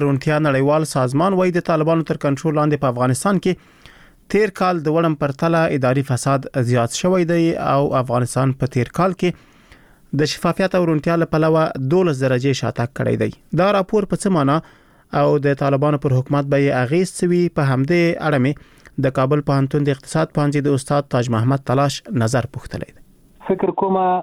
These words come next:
Speaker 2: اه، تحقیقات، اه، په درې ډوله ترسره کیږي. اول،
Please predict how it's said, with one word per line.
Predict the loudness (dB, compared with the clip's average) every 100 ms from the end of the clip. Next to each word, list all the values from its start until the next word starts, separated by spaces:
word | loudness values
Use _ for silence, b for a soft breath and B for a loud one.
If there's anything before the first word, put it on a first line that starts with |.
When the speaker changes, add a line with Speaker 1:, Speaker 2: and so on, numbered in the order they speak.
| -2 -2
Speaker 2:
اه، | -2 -2 -10
تحقیقات، | -10 -14 -6 -4 -4 _ -2
اه، | -2 -2 -4
په | -6
درې | 0 2 2 0
ډوله | -2 -2 -4
ترسره | -6 -6 -2 -2
کیږي. | 0 0 0 -4 _ _ _ _ -20 b b b -6
اول، | 0 2 2